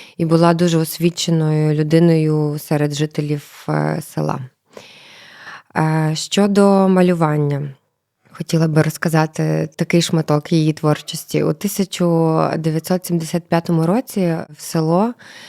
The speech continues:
приїхав вчитель математики і фізики викладати в місцевій школі.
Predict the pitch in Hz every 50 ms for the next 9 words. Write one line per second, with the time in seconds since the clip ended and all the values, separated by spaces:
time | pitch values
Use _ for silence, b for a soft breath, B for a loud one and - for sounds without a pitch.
0 | B B B B - 175 180 185 196 190 - 180 165 - - - - 190 185 -
1 | 180 175 170 170 175 170 165 - 175 170 165 165 170 170 - 165 - - - 151
2 | 156 - - 160 147 - - 190 214 214 226 240 - - 233 233 247 269 B B
3 | B B B B B B B B B B B - 165 170 175 - - 175 170 170
4 | 170 170 180 202 196 - 196 175 175 170 165 - - 170 170 170 170 170 - -
5 | - - - - - 156